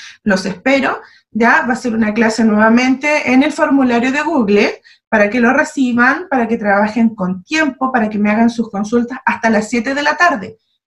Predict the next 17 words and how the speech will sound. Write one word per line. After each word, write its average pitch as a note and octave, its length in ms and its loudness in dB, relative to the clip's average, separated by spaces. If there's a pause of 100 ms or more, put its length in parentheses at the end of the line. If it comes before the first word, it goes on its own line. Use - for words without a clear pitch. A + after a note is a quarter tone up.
(140)
¿ya? A3+ 360 0 (180)
Después G3+ 420 -2
de D#4 80 0
las E4+ 160 0
siete D#4+ 240 -6
de D#4 80 2
la D#4 160 2
tarde, A3 320 0
si - 140 -10
usted A3+ 180 -6
tiene C4 200 -2
una D#4 140 -2
urgencia, F4 640 -2 (440)
me A3+ 160 4
llama A#3+ 320 2
por C4+ 160 -4
teléfono A#3+ 600 -4